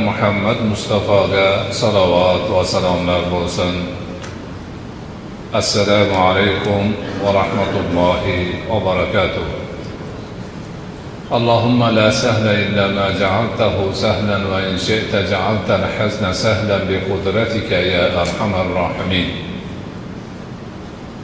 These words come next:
Alloh subhanahu va taolo muborak Ramazon oyini bizlar uchun manfaatli qilgan bo'lsin. Bu oydagi ibodatlarimiz,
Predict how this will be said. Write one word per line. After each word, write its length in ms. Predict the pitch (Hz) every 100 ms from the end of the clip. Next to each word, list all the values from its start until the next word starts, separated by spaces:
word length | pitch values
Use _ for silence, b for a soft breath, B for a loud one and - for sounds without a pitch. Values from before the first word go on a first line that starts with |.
| - -
Alloh 260 | 113 110
subhanahu 680 | 113 107 104 113 104 87 104
va 80 | 95
taolo 420 | 101 95 92 95 107 - 104
muborak 520 | 104 92 92 95 95 92
Ramazon 480 | 92 90 90 101 90
oyini 440 | 85 85 87 90 87 82 - 98
bizlar 340 | 87 92 92 92
uchun 240 | 90 92 87 90 - - 101
manfaatli 640 | 95 87 95 85 101 95 -
qilgan 340 | 87 80 80 78
bo'lsin. 640 | 76 76 92 87 90 - - - - - - - - - - - - -
Bu 60 | 110
oydagi 520 | 104 101 101 98 101 98 98 - 120
ibodatlarimiz, 1120 | 101 98 95 95 95 92 92 90 87 90